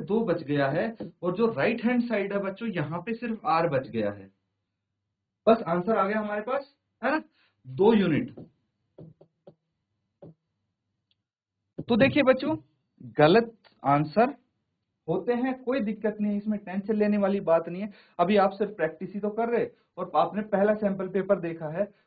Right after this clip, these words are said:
कोई दिक्कत नहीं, धीरे धीरे आपकी एक्यूरेसी बढ़ जाएगी, धीरे धीरे सही आंसर भी आ जाएंगे। लेकिन सबसे बड़ी बात है बच्चों, आप आंसर कर रहे हैं, वो बहुत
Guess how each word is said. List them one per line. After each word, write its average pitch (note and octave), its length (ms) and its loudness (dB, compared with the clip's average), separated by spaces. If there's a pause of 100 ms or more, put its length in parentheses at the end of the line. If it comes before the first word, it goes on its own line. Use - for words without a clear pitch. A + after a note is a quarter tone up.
कोई C#4+ 140 0
दिक्कत B3 300 -2
नहीं, A#3+ 120 0
धीरे A3 260 0
धीरे A#3+ 220 -2
आपकी A3 260 -2
एक्यूरेसी G3+ 520 -4
बढ़ D3+ 240 0
जाएगी, D#3+ 380 -2
धीरे E3+ 240 -8
धीरे D3+ 360 -8 (320)
सही A3+ 160 4
आंसर D#3 400 0
भी C4+ 320 -4 (260)
आ E3 80 6
जाएंगे। D#3+ 400 0
लेकिन F3+ 320 -2
सबसे G#3 360 -2
बड़ी G#3+ 300 0
बात G#3+ 220 0
है A3 60 -4
बच्चों, G#3+ 340 -6
आप F#3 200 -4
आंसर G3 340 -2
कर G3+ 200 -2
रहे F3+ 220 -12
हैं, A#3+ 260 -8 (260)
वो B3+ 240 0
बहुत G#3 580 0